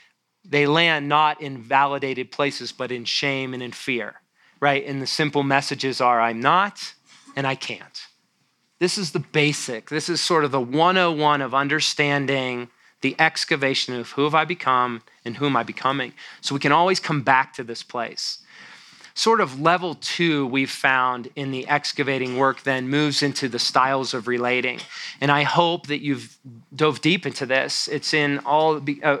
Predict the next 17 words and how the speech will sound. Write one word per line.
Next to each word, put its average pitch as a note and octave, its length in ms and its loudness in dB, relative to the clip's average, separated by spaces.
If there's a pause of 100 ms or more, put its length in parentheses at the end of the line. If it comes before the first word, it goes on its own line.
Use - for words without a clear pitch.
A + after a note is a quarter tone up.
you C#3+ 120 -2
know, B2 100 0
mo-, C#3 320 0
a C#3+ 80 4
bunch D3+ 340 0
of C#3+ 160 0
Become C#3 240 -2
Good B2+ 140 -4
Soil A#2 200 -2
podcasts. D#3 800 2 (320)
We've C3+ 160 -8
taught C#3+ 240 4
on C3+ 160 2
it C3 120 -4
at A#2 80 -8
various C3+ 380 -2
events. C#3+ 600 -2